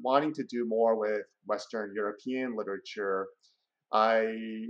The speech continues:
became more and more interested in classical Japanese literature. And, and I do have to admit, again, part of the reason why was I felt that I needed to prove myself. And I felt that if I could do classical Japanese literature,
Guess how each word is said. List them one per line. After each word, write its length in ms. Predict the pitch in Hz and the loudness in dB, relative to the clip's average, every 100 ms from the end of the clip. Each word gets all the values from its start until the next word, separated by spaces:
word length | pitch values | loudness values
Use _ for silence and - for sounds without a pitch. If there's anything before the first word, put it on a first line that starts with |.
| - | -6
became 300 | 127 - 143 | -6 -2 -2
more 200 | 139 139 | 4 6
and 100 | 123 | 6
more 180 | 113 113 | 2 0
interested 500 | 113 120 - - 101 | 0 -8 -14 -8 -6
in 120 | 101 98 | -6 -4
classical 500 | 98 101 - - 92 | -2 -2 -4 -10 -8
Japanese 500 | 95 92 - 98 95 | -4 -4 -6 -14 -18
literature. 460 | - 90 - 82 80 - - | -14 -14 -12 -12 -12 -4 2
And, 140 | 202 196 | 4 8
and 140 | 190 | 8
I 60 | 180 | 8
do 140 | 254 | 6
have 220 | 208 190 185 | 8 6 6
to 80 | |
admit, 220 | 143 160 170 | 2 0 0
again, 360 | 123 151 143 123 _ | 0 4 4 2 _
part 180 | 139 139 | 6 6
of 80 | 131 | 6
the 120 | 131 | 4
reason 400 | 113 127 120 113 | 2 -2 -2 -4
why 300 | 143 190 131 | 0 4 4
was 240 | 110 113 110 | 6 4 4
I 140 | 110 - | 2 4
felt 260 | 127 123 123 113 | 4 4 2 -2
that 140 | 107 | 0
I 80 | 110 | -2
needed 260 | 120 123 - | -4 -8 -8
to 80 | - - | -12 0
prove 220 | 143 135 | 2 2
myself. 500 | 107 98 - 92 80 117 | 0 -2 0 0 0 -2
And 140 | 110 | -2
I 100 | 110 - | -2 0
felt 220 | 113 110 | -2 0
that 120 | 101 107 | -2 -2
if 120 | 113 | 0
I 100 | 127 | 0
could 220 | - 127 - - | 0 -4 -6 -2
do 420 | 170 175 170 - - _ _ | 0 2 0 -6 -14 _ _
classical 540 | - 131 127 135 120 - | 4 4 4 0 0 4
Japanese 640 | 110 107 110 107 98 95 | 4 4 2 -8 -10 -8
literature, 680 | 180 185 - - 92 95 113 | 2 4 4 -2 -2 -2 -4